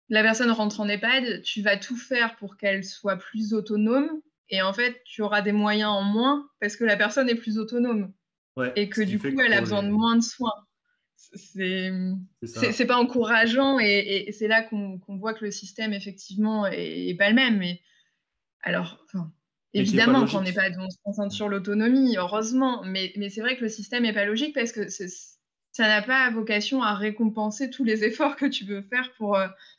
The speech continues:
Speaker 1: pour maintenir l'autonomie de, d'un résident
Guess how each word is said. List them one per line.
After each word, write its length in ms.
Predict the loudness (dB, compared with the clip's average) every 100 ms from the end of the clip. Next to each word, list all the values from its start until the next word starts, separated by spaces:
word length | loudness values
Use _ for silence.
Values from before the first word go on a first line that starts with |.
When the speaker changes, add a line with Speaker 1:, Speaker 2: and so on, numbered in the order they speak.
| _
Speaker 1:
pour 120 | 0
maintenir 380 | 4 4 4 2
l'autonomie 600 | 2 0 -2 -2 2 2
de, 360 | 0 -2 -4 -4
d'un 160 | -6
résident 540 | -6 -8 -6 -4 -4